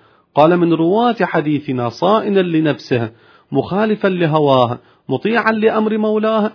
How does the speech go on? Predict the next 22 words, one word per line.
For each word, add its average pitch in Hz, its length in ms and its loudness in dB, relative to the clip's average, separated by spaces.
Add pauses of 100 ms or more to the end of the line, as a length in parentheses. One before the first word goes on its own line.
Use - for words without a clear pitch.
(220)
فللعوام 151 760 2
أن 131 220 0
يقلدوا". 110 640 -8 (640)
وما 135 180 2
ورد 190 360 4
عن 185 180 0
الإمام 185 380 0
الحجة 165 400 -2
عجل 156 340 0
الله 151 300 0
تعالى 139 440 0
فرجه، 113 500 -2 (320)
"فأما 196 420 -2
الحوادث 185 640 0
الواقعة 170 720 -2
فارجعوا 147 560 0
فيها، 220 480 -2
فارجعوا 147 500 -4
فيها 220 420 -4
إلى 160 300 2
رواة 185 440 0
حديثنا 156 720 -2